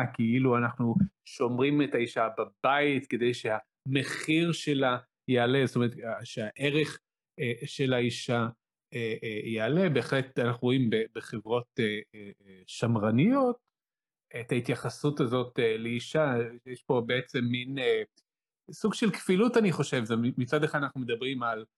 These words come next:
משהו יקר שאנחנו שומרים עליו ואוהבים ורוצים ככה להגן עליו, כן, על, על האישה, אה,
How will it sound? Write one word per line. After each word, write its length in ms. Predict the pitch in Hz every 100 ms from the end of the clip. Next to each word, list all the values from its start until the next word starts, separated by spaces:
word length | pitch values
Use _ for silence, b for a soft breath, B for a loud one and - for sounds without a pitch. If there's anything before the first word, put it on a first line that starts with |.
| _ _ 117
משהו 240 | 120 131
יקר 680 | 120 110 - 139 131 127 120
שאנחנו 300 | 113 120 127
שומרים 500 | 120 - 117 131 147
עליו 420 | 135 123 117 113 104
ואוהבים 800 | 113 107 110 107 143 143 135 113
ורוצים 460 | 110 107 - 127 117 _
ככה 320 | 123 110 120 113
להגן 640 | 117 - 123 120 131 151
עליו, 360 | 151 135 127 123 _
כן, 120 | 139 120
על, 140 | 107 -
על 100 | 107
האישה, 440 | 104 101 - 127 123 _ _ _ -
אה, 180 | 117 107